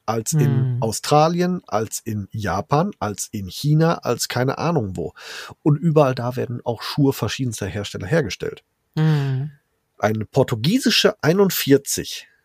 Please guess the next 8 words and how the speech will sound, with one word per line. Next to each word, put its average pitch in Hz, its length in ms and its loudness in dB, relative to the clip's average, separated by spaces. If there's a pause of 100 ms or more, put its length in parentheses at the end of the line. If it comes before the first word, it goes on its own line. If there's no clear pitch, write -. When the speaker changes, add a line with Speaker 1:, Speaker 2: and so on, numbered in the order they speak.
(460)
Speaker 1:
ist 151 280 4
durchaus 160 300 4
vergleichbar 127 840 0 (360)
mit 123 400 0
einer 123 640 2 (640)
tschechischen 185 720 4
fünfundvierzig. - 960 0 (480)
Speaker 2:
<laughs> 214 420 0